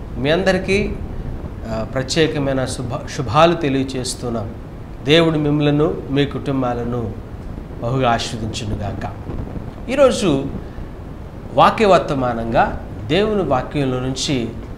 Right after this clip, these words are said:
వాక్య సందేశాన్ని మీ ముందుకు రాబోతున్నాను. ప్రియులారా, ఆసక్తితో మీరు వినబోతున్న దేవుని వాక్యము ద్వారా ఫలించాలని,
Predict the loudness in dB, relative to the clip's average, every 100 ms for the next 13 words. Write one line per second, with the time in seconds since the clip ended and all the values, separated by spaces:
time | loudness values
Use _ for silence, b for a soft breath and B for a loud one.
0 | -12 -2 2 2 2 0 0 0 0 -2
1 | 0 0 0 -2 0 0 0 0 0 0
2 | 0 0 4 4 4 -2 -4 2 4 4
3 | 0 -4 -6 -4 -4 -4 2 4 4 2
4 | 0 0 2 2 2 -2 2 6 6 6
5 | 6 6 6 4 4 6 4 4 2 4
6 | 4 2 2 2 2 2 0 0 -2 -2
7 | 2 4 4 2 -4 -8 -10 -10 -10 -10
8 | -12 -12 -12 -12 2 6 6 4 4 4
9 | 4 2 0